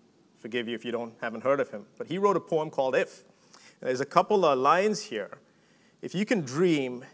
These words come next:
and not make dreams your master, if you can think and not make thoughts your aim," that's the challenge for most of us in the church today, to not make things we're involved with more important than God. Jesus did not comment on the ethics of business, just to be clear.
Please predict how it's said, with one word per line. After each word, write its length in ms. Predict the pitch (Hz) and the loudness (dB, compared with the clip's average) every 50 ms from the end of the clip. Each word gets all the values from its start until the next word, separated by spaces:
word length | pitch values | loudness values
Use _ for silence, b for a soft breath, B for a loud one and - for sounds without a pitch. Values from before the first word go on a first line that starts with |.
| _ - | _ -10
and 160 | 123 123 127 | -8 -4 -2
not 220 | 139 156 175 - | 0 0 0 0
make 220 | 185 170 165 143 117 | -2 -4 -4 -4 -4
dreams 340 | 113 131 135 135 135 123 | -6 -6 -6 -6 -6 -6
your 120 | 131 127 117 | -6 -6 -6
master, 600 | 113 113 110 107 110 - - - 107 98 - - - _ _ _ _ _ _ _ _ _ _ | -4 -6 -6 -6 -8 -10 -10 -12 -12 -12 -14 -16 -20 _ _ _ _ _ _ _ _ _ _
if 120 | - - - | -14 -12 -10
you 100 | 139 151 | -8 -4
can 160 | - 180 156 | -4 -4 -4
think 460 | - - - 226 240 190 160 - - | -6 -6 -2 0 0 0 -2 -10 -14
and 120 | 135 131 123 | -14 -10 -8
not 240 | 127 131 139 - | -6 -6 -6 -6
make 320 | - 135 131 127 123 - - | -6 -6 -6 -6 -8 -10 -8
thoughts 560 | - 147 143 127 113 - - - - - - - | -4 -2 -2 -2 -2 -6 -10 -14 -18 -18 -16 -12
your 200 | 127 123 117 113 | -8 -4 -2 -2
aim," 320 | 127 131 120 113 104 104 - _ _ b b b b | -2 -2 -2 -4 -8 -12 -16 _ _ b b b b
that's 140 | b 185 - | b -4 -2
the 80 | 269 | -2
challenge 400 | - - - 196 180 220 233 214 | -4 0 0 0 2 0 0 -2
for 120 | - - 165 | -4 -4 -4
most 240 | 147 147 147 147 160 | -2 -2 -2 -2 -2
of 100 | 139 135 | -2 -2
us 140 | 131 - | -4 -4
in 60 | 143 135 | -6 -8
the 80 | 135 | -8
church 320 | 131 - 196 220 240 - - | -8 -8 -8 -8 -8 -8 -10
today, 240 | - 143 107 98 - - _ _ b b b b b b b b b b b b b b b b | -10 -8 -8 -10 -12 -14 _ _ b b b b b b b b b b b b b b b b
to 100 | - 156 | 0 6
not 220 | 156 - 240 226 233 | 8 8 8 8 6
make 220 | 220 190 170 - | 4 2 2 0
things 260 | - 165 151 151 123 | -2 -2 -2 -2 -2
we're 160 | 135 143 135 127 | -2 0 0 0
involved 340 | 127 117 120 120 117 113 | 0 0 0 0 0 0
with 120 | 123 127 117 | -4 -4 -4
more 260 | 120 123 131 139 147 | -4 -2 -2 -2 -2
important 420 | 147 143 - - 120 110 117 117 | -4 -6 -6 -6 -6 -6 -6 -10
than 160 | - 127 120 117 | -12 -12 -8 -4
God. 320 | 135 139 147 147 120 - - - _ _ _ _ _ _ _ _ _ _ _ b b b b b b b b b b | -4 -2 -2 -4 -6 -8 -12 -18 _ _ _ _ _ _ _ _ _ _ _ b b b b b b b b b b
Jesus 320 | - 170 185 190 214 160 - | -6 -2 0 2 2 2 2
did 140 | 175 160 | 0 0
not 320 | 147 151 156 160 175 - - | 2 4 6 6 6 4 0
comment 680 | - - - 170 156 156 143 120 107 107 101 98 - - | -6 -8 -4 -2 0 0 0 -2 -4 -6 -8 -10 -12 -14
on 140 | - 117 117 | -12 -8 -6
the 160 | 120 117 117 | -2 -2 -2
ethics 260 | 120 - 123 - - | -2 -4 -6 -8 -8
of 140 | 117 98 95 | -10 -8 -6
business, 260 | 117 107 - 98 - | -8 -8 -8 -10 -12
just 160 | - 104 - | -10 -10 -8
to 60 | - | -8
be 120 | 117 110 110 | -8 -8 -8
clear. 380 | - - 139 127 113 101 90 | -8 -8 -6 -6 -4 -6 -8